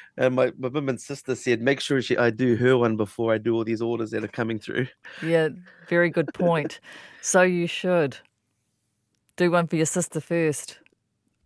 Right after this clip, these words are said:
Speaker 1: Yeah, we'll see, we'll see.
Speaker 2: <laughs> Thanks, Marley.
Speaker 1: <laughs> Awesome. Thank you, Karen.
Speaker 2: Okay, see ya. It's Marley Maheno,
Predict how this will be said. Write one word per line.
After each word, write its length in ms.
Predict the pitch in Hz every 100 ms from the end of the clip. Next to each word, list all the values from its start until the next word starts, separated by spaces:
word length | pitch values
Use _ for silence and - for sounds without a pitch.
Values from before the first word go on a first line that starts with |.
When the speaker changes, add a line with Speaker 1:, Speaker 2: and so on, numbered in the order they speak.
| - 110
Speaker 1:
Yeah, 420 | 101 98 98 95 95 170 -
we'll 120 | 104
see, 120 | 170
we'll 120 | 165
see. 240 | 165 151 110 - -
Speaker 2:
<laughs> 260 | 440 349 -
Thanks, 280 | 302 285 247
Marley. 440 | 247 262 277 370 - - 427
Speaker 1:
<laughs> 100 | 302 - _ - 220 - - - - -
Awesome. 360 | 170 160 151
Thank 200 | - 143
you, 80 | 131
Karen. 300 | - 120 117
Speaker 2:
Okay, 160 | 170 - - -
see 180 | 240
ya. 120 | 190 - - - - - -
It's 300 | 175 170 - -
Marley 280 | 180 180 180
Maheno, 600 | 165 165 208 214 175